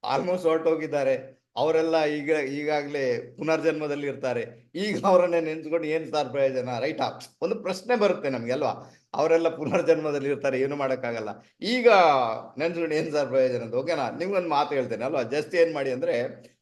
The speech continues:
ಅದು ಹೇಗೆ ನಿಮ್ಗೆ ವರ್ಕ್ ಆಗುತ್ತೆ ನೋಡಿ. ಆ, ಅವರ ಬ್ಲೆಸ್ಸಿಂಗ್ಸ್ ಹೇಗೆ ಬರುತ್ತೆ, ನಾವು ನೆನ್ಸ್ಕೊಂಡ ತಕ್ಷಣನೇ, ಅಥವಾ ಅವರನ್ನ ಒಂದು ಶ್ರದ್ಧಾಭಕ್ತಿಯಿಂದ ಅವ್ರಿಗೆ ಬೇಕಾದನ್ನ ಮಾಡಿದ ತಕ್ಷಣನೇ ಅದೆಲ್ಲ ಹೇಗೆ ಬ್ಲೆಸ್ಸಿಂಗ್ಸ್ ಬರುತ್ತೆ ನಮ್ಗೆ, ಯಾವ ರೀತಿ ಬರುತ್ತೆ? ಯಾಕಂದ್ರೆ ಎಲ್ಲದಕ್ಕೂ ಕೂಡ ಮನಸ್ಸು ಕಾರಣ.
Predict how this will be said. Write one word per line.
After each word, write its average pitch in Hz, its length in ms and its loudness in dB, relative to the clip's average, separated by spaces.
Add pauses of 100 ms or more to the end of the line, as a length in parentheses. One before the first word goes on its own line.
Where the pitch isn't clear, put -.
ಅದು 175 100 0
ಹೇಗೆ 226 240 4
ನಿಮ್ಗೆ 202 260 2
ವರ್ಕ್ 165 320 2
ಆಗುತ್ತೆ 156 320 0
ನೋಡಿ. 123 580 -6 (160)
ಆ, 123 60 -4 (460)
ಅವರ 202 280 4
ಬ್ಲೆಸ್ಸಿಂಗ್ಸ್ 170 580 0
ಹೇಗೆ 185 180 2
ಬರುತ್ತೆ, 147 420 0
ನಾವು 139 260 2
ನೆನ್ಸ್ಕೊಂಡ 165 480 2
ತಕ್ಷಣನೇ, 131 840 -2 (260)
ಅಥವಾ 175 300 6
ಅವರನ್ನ 160 560 4
ಒಂದು 151 460 0
ಶ್ರದ್ಧಾಭಕ್ತಿಯಿಂದ 151 880 2
ಅವ್ರಿಗೆ 143 320 2
ಬೇಕಾದನ್ನ 151 440 2
ಮಾಡಿದ 143 280 0
ತಕ್ಷಣನೇ 143 540 -2
ಅದೆಲ್ಲ 165 360 6
ಹೇಗೆ 175 220 2
ಬ್ಲೆಸ್ಸಿಂಗ್ಸ್ 208 580 -4
ಬರುತ್ತೆ 233 340 4
ನಮ್ಗೆ, 117 580 -6
ಯಾವ 185 300 6
ರೀತಿ 208 220 2
ಬರುತ್ತೆ? 180 280 4
ಯಾಕಂದ್ರೆ 208 340 2
ಎಲ್ಲದಕ್ಕೂ 196 420 0
ಕೂಡ 196 140 0
ಮನಸ್ಸು 190 420 -2
ಕಾರಣ. 156 400 2